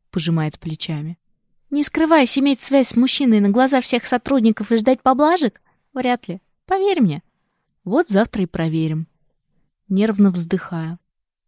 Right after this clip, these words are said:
«Завтра решится и моя участь» как непосредственного виновника раздора семейства Алиловых. Вопрос лишь в том, потащит ли генеральный меня в яму, сдав с потрохами Полине. Пошли спать.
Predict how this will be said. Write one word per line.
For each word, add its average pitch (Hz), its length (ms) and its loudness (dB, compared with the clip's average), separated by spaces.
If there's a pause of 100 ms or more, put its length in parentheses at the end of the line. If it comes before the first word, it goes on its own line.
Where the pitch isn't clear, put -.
(120)
«Завтра 208 380 -2
решится 202 480 -2
и - 180 -2
моя 208 400 2 (100)
участь» - 540 -6 (220)
как - 200 -6
непосредственного 180 960 0
виновника 175 540 -2
раздора 170 400 -2
семейства 170 640 -4
Алиловых. 156 720 -4 (460)
Вопрос 269 500 -2
лишь 175 200 -4
в - 100 -18
том, 302 300 -2 (320)
потащит 277 540 -8
ли 185 80 -4
генеральный 190 600 -2
меня 180 280 0
в 165 40 -8
яму, 226 420 -2 (200)
сдав 190 260 -2
с - 80 -14
потрохами 175 540 0
Полине. 160 580 -4 (640)
Пошли 311 260 -6
спать. - 440 -8